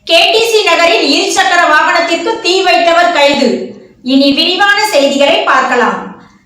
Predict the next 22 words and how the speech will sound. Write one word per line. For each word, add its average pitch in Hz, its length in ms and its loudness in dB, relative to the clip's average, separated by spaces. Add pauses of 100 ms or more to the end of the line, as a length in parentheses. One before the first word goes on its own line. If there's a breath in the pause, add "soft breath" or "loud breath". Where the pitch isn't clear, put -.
(120)
தமிழகத்தில் 415 840 2
தேர்தல் 330 440 2
ஏற்பாடுகள் 349 640 2
தயார், 285 500 0
தலைமை 294 380 0
தேர்தல் 285 320 2
அதிகாரி. 269 500 0 (640 loud breath)
தமிழகத்தில் 403 800 -2
பாராளுமன்ற 302 680 0
தேர்தல் 320 540 0
தயார் 349 420 0
நிலை 330 260 -2
குறித்து 311 380 -4
ஆய்வு 294 360 0
செய்வதற்காக 277 840 0 (440 loud breath)
இந்திய 381 540 0
துணை 339 260 -2
தேர்தல் 339 360 0
கமிஷனர் 339 500 -2 (120)
அஜய் 415 280 0
பாது 330 300 0
மற்றும் 262 540 -2